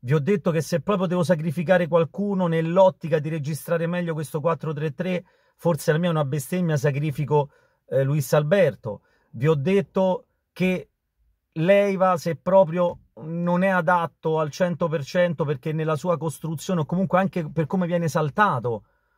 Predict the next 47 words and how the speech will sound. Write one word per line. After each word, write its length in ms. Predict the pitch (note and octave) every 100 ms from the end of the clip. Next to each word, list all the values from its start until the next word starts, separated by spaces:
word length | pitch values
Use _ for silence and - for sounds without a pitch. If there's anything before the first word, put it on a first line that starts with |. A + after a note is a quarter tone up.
| _ _
purtroppo 440 | D3+ C#3 G3 F3+
viene 140 | E3+ D#3
saltato 340 | D#3+ F#3+ F3
con 180 | E3 D#3
troppa 300 | F#3+ F3 E3+
facilità, 580 | D#3 D#3+ E3 G#3 F#3 B2 _ _ _
preferisco 600 | D#3+ D#3 F3 G3 - F#3
ri-, 220 | F3 F#3
preferisco 520 | D#3+ E3 F#3+ F#3+ F#3
giocarmi 380 | D3 D#3+ F#3 F3
la 100 | F3
carta 320 | F3 F3+ -
Cataldi, 520 | E3 E3+ G#3+ F#3+ C#3+ C#3
che 60 |
ormai 240 | D3 E3 D#3
è, 100 | C#3+
è 120 | C#3
assodato 440 | C#3+ - D#3 E3
che 80 | D3
è 40 | C#3+
il 80 |
vice 240 | C3 D#3+ F#3
Leiva, 420 | A3 F3+ C3+ B2 - _ _ _
a-, 180 | - E3+ D3+
s-, 160 | -
sapendo 640 | C3 - E3+ G#3+ G#3+ F#3
già 180 | D3 G#3+
di 100 | F3
rimetterci 520 | F3 F#3 F3 F3 C3+
un 120 | F3 E3
pochino 600 | F3 D3 G#3 G3+ F#3 F3
in 160 | E3+
fase 260 | - F3 E3
di 60 |
interdizione, 760 | E3+ D3+ E3+ D#3 F#3+ - D#3 D3
però 180 | D3+ F3+
poi 140 | F#3+
la 60 | F3
vado 180 | F3 D#3
a 20 |
recuperare 480 | D#3 E3 F3+ F#3+ D#3+
mettendo 360 | C#3+ E3+ E3
una 120 | D#3+
persona 420 | D3 C#3+ - E3+ C#3+
buona 400 | C3+ E3 F3+ D#3
a 40 |
farla 540 | - E3+ F3 E3 D#3+